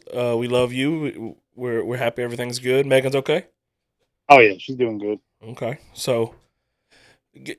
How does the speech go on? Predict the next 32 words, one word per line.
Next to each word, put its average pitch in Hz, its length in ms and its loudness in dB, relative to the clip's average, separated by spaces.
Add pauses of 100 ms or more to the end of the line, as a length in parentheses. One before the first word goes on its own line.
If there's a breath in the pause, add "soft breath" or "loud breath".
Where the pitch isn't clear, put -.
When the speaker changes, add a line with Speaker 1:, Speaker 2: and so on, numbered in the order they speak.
(120)
Speaker 1:
can 233 180 -4
you 349 160 0
give 294 220 -6
me 277 300 -6
a, 180 260 -8
uh, 139 500 -2
a - 20 0
little, 143 440 0 (220)
what 247 180 -4
is 208 160 0
your 160 140 4
recollection? 131 540 2
I 170 100 0
know 190 280 2 (100)
it's 131 180 -8
kind 160 180 0
of 143 60 -4
a 131 40 -4
whirlwind 139 460 2
for 139 80 -8
you 135 120 0
right 131 140 2
now. 131 300 2
You 123 160 -6
just 131 200 -10
got 131 100 0
out 131 40 2
of 127 60 0
the 120 60 2
hospital. 123 540 -2
Speaker 2:
Oh, - 60 -20
yeah. - 60 -20